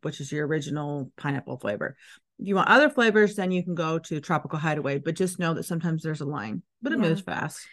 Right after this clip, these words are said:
Speaker 2: It does. And you can get other things. They have little, like, lumpias, which are these sweet
Speaker 1: Mm-hmm.
Speaker 2: little, almost like egg rolls, but they're
Speaker 1: Yeah.
Speaker 2: sweet. And then they have bao, bao buns
Speaker 1: Bao
Speaker 2: too,
Speaker 1: buns.
Speaker 2: too.
Speaker 1: Yeah. Mm-hmm.
Speaker 2: Yeah, those are there too. So it's a good place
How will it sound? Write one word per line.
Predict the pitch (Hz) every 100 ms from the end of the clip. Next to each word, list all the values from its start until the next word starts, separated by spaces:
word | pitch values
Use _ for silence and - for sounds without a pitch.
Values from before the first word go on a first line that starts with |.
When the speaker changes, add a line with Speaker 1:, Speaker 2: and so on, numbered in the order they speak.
| - -
Speaker 2:
It | 320
does. | 269 196 202 330
And | 359 370
you | 349
can | 320
get | 285
other | 247 254 247
things. | 240 180 170
They | 226
have | 226 233 220
little, | 214 208 196
like, | 185 180 180
lumpias, | 190 202 233 247 285 285 294 302 320 -
which | 220 226
are | 208
these | 196 196 160
sweet | 196 214
Speaker 1:
Mm-hmm. | 170
Speaker 2:
little, | 220 214 208 - _ _ _ _ -
almost | 226 277 262
like | 202 -
egg | 175 190
rolls, | 247 262 294 294 _
but | -
they're | - 175 180
Speaker 1:
Yeah. | 175 165 156 147
Speaker 2:
sweet. | 151 190 240 285 -
And | 220
then | 220 214
they | 208
have | 214
bao, | 202 185 185 185 196 -
bao | 185 240 302
buns | 403 453
Speaker 1:
Bao | 170 160
Speaker 2:
too, | 160
Speaker 1:
buns. | 151 147 147 - - -
Speaker 2:
too. | 285 359 381
Speaker 1:
Yeah. | - 135 127 -
Mm-hmm. | 151 151 180
Speaker 2:
Yeah, | 180 208 185
those | 220 254 254
are | 269
there | 233
too. | 214 226 202 -
So | - 262 247
it's | 254 -
a |
good | 269 294
place | 302 302 277